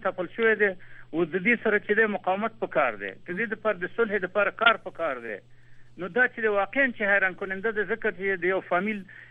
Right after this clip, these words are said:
یو ش-، شخص، یو ز-، داسې نه په سلهاو له منځه تللي دي. او هغه بیچارهګان چې د بې کوره، بې سرپرسته، بې اقتصاد، هغوی چې دی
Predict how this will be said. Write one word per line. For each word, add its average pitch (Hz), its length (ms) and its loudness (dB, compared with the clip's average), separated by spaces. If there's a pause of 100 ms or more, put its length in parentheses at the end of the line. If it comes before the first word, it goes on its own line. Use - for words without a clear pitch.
یو 180 320 2
ش-، - 160 -10 (200)
شخص، 220 260 2
یو 190 220 -2
ز-، 170 280 -6
داسې 220 160 -2
نه 240 160 2
په 202 260 -4
سلهاو 214 360 2
له 196 100 0
منځه 190 260 0
تللي 185 300 -2
دي. 120 180 -8 (300)
او 180 120 4
هغه 214 120 4
بیچارهګان 214 560 2
چې 214 120 -10
د 214 180 0
بې 185 180 2
کوره، 220 240 0
بې 180 200 0
سرپرسته، 190 680 0 (440)
بې 220 100 0 (100)
اقتصاد، 214 440 0
هغوی 196 360 -2
چې - 200 -8
دی 214 100 4